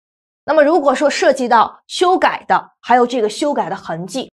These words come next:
那我们等讲到啊，第二模块审计业务流程的第一个部分，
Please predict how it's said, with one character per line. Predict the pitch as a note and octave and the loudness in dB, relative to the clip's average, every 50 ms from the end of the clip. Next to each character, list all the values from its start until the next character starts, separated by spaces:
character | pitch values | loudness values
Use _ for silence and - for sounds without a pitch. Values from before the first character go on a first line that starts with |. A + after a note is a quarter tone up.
| _ _ | _ _
那 | - D#4 D4+ | 2 2 2
我 | C#4 | 2
们 | C#4+ D4 - - | 0 -2 -4 0
等 | - A3+ A#3 C4+ | 2 2 2 0
讲 | C4+ - D4 F#3 - - | 0 0 0 0 0 0
到 | - A#3 | 0 2
啊， | G#3 G#3 | 2 2
第 | G3+ - D#4 E4+ | 0 0 2 4
二 | E4 D4 B3 | 4 4 4
模 | G3 G3 G3+ | 2 -2 -4
块 | - B3 G#3+ | -4 -4 -4
审 | G#3 - G#3+ G#3 | -4 -4 -4 -4
计 | A#3+ | 0
业 | C#4 E4 | 2 2
务 | C#4 A3 | 2 2
流 | G3 F#3 F#3 G#3+ | 2 0 0 -2
程 | G#3 B3 A#3 | -2 -4 -6
的 | G#3+ | -6
第 | G#3+ D4 D4+ E4 | -2 -2 0 0
一 | |
个 | E4 C#4 | 0 -2
部 | - A#3 A3 | -2 -4 -6
分， | - - F3+ F#3+ - | -4 -4 -4 -4 -6